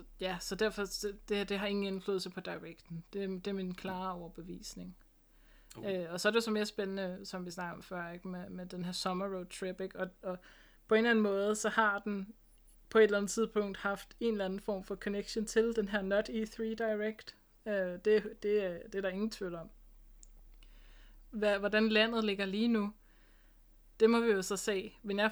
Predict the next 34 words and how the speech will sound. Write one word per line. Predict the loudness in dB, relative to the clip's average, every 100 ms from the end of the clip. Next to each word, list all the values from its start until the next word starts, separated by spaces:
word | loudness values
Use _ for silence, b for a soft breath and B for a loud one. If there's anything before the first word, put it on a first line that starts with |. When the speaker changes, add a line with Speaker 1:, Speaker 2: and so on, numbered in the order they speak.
| 0
Speaker 1:
jeg, | -2 2 2 2 0 -2
altså, | -6 -4 -4 2
jeg | 2 2
er |
tilbøjelig | 0 -2 0 0 2 -2
Speaker 2:
Mm. |
Speaker 1:
til | -2
at |
sige, | -6 -4 -2 -2
at, | -4 -6
at | -12 -8
der | -6
kommer | -4 -6 -6
Direct | -10 -10 -12 -12
i |
næste | -10 -10 -10 -12
uge. | -12 -16 _ _ -20 -20 -2
Det | 6
vil |
ikke | 6 6
overraske | 0 0 -2 -10 -12
mig. | -14 -16 -20 -20 -20 -20 -20 -20 -20 -20 -20 -20 -20 -20 -20 -20 -20 -20 -20 -20 -4
Speaker 2:
Det | 2
vil | 4
overraske | 6 4 0 -4
mig, | -4
det | -8 -18 -12 -4
vil |
jeg | -2
sige. | 0 -4 -6 -8
Men, | -2 -2 0
Speaker 1:
Ja. | -2 -4
Speaker 2:
øh, | -8 -14 -20 -20 -20 -20 -20 -20 -20 -20 -6
nu | -4